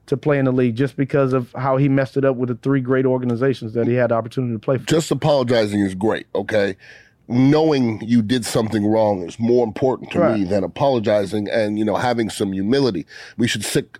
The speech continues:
Speaker 2: uh, Tony Dungy after him and let Tony Dungy sit him down. He would be perfect. Now, there's another situation with another player, with Jalen Ramsey, what's a little bit different. He's still, he's still a Jacksonville Jaguar. Um,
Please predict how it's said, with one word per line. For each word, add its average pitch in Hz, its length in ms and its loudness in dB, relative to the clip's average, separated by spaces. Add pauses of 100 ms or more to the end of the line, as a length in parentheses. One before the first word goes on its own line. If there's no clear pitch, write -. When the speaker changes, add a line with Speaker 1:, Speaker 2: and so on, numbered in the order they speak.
Speaker 2:
uh, 104 260 0
Tony 113 240 0
Dungy 117 420 2
after 85 360 -2
him 117 280 -10 (200)
and 110 160 2
let 117 160 0
Tony 120 180 0
Dungy 127 320 0
sit 117 220 -2
him 104 80 0
down. 98 200 -2
He 131 120 4
would 117 100 2
be 113 140 0
perfect. 151 480 -2 (340)
Now, 127 320 0 (160)
there's 127 160 0
another 135 320 2
situation 120 580 0
with 107 140 0
another 147 220 2
player, 107 520 0
with 104 200 -2
Jalen 104 320 0
Ramsey, 117 500 0 (320)
what's 113 200 -2
a 123 40 2
little 135 260 2
bit 135 200 0
different. 131 500 -2
He's 113 160 -2
still, 135 440 0
he's 120 120 -2
still 123 240 0
a 131 60 2
Jacksonville 123 480 0
Jaguar. 113 640 0 (360)
Um, 95 720 0